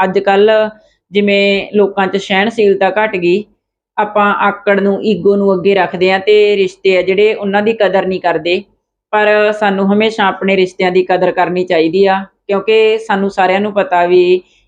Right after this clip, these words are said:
ਇੱਕ ਪਰਿਵਾਰ ਦੇ ਵਿੱਚ ਅਸੀਂ ਹੁਣ ਇਕੱਠਿਆਂ ਨੇ ਜਨਮ ਲਿਆ, ਵੀ ਫਿਰ ਪਤਾ ਨਹੀਂ ਕਦੇ ਇਕੱਠੇ ਹੋਣਾ ਕਿ ਨਹੀਂ। ਕੋਸ਼ਿਸ਼ ਕਰਿਆ ਕਰੋ ਰਿਸ਼ਤਿਆਂ ਨੂੰ ਫੁੱਲਾਂ ਵਾਂਗ ਸੰਭਾਲਣ ਦੀ, ਤੇ ਜੇ ਰਿਸ਼ਤੇ ਫੁੱਲਾਂ ਵਰਗੇ ਹੁੰਦੇ ਆ ਨਾ, ਕਿਤੇ ਨਾ ਕਿਤੇ ਕੰਡੇ ਵੀ ਸਾਨੂੰ ਚੁੱਭ ਜਾਂਦੇ ਆ,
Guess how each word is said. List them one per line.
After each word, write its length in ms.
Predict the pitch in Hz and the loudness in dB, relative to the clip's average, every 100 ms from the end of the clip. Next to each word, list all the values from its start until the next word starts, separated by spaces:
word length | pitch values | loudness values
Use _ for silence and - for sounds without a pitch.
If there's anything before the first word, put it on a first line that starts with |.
| - | -6
ਇੱਕ 200 | 233 247 | -4 -2
ਪਰਿਵਾਰ 440 | 240 220 214 202 | -2 0 0 2
ਦੇ 140 | 196 | 0
ਵਿੱਚ 160 | 196 196 202 196 | 0 0 -2 -2
ਅਸੀਂ 240 | 196 208 | 0 -2
ਹੁਣ 140 | 196 | 0
ਇਕੱਠਿਆਂ 360 | 180 190 - 214 | -2 -6 -2 -2
ਨੇ 100 | 214 | 0
ਜਨਮ 300 | 196 180 185 | 0 -2 0
ਲਿਆ, 300 | 170 165 165 - _ _ - | 0 2 0 -4 _ _ -8
ਵੀ 80 | 214 | -4
ਫਿਰ 220 | 226 220 | 0 0
ਪਤਾ 260 | 220 214 208 | -2 -2 -2
ਨਹੀਂ 120 | 196 | 0
ਕਦੇ 200 | 196 196 | 0 0
ਇਕੱਠੇ 340 | 196 202 208 | -2 -2 -2
ਹੋਣਾ 280 | 190 180 175 | -2 -2 -4
ਕਿ 180 | 180 208 | -2 -2
ਨਹੀਂ। 320 | 185 165 185 190 _ _ _ - | -2 -4 -8 -12 _ _ _ -2
ਕੋਸ਼ਿਸ਼ 380 | 240 240 240 | -2 0 -4
ਕਰਿਆ 220 | 214 208 190 | -2 -2 0
ਕਰੋ 420 | 196 202 202 202 | 2 2 4 4
ਰਿਸ਼ਤਿਆਂ 460 | 208 202 - 196 | 2 0 -2 -2
ਨੂੰ 120 | 190 190 | 0 -2
ਫੁੱਲਾਂ 340 | 190 185 185 | 0 2 2
ਵਾਂਗ 220 | 180 175 | 0 -4
ਸੰਭਾਲਣ 560 | 170 - 190 196 185 170 | -6 -4 0 0 -2 -2
ਦੀ, 200 | 160 165 _ _ _ _ _ | -4 -4 _ _ _ _ _
ਤੇ 160 | 220 214 | 0 2
ਜੇ 400 | 214 214 214 208 | 4 4 4 2
ਰਿਸ਼ਤੇ 360 | 202 202 208 | 0 0 -2
ਫੁੱਲਾਂ 340 | 208 202 190 190 | 0 0 0 2
ਵਰਗੇ 320 | 190 180 196 | 0 0 -2
ਹੁੰਦੇ 320 | 208 185 185 | -2 0 0
ਆ 80 | 180 | 0
ਨਾ, 180 | 208 226 _ _ _ _ | -2 -6 _ _ _ _
ਕਿਤੇ 220 | 202 208 | 0 0
ਨਾ 100 | 202 | 0
ਕਿਤੇ 260 | 185 196 196 | -2 -2 -2
ਕੰਡੇ 340 | 196 185 190 | 0 0 0
ਵੀ 100 | 196 | 0
ਸਾਨੂੰ 280 | 214 190 185 | -2 -4 -2
ਚੁੱਭ 240 | 190 180 | -2 0
ਜਾਂਦੇ 400 | 185 196 165 165 | 0 0 0 -2
ਆ, 80 | 156 | -2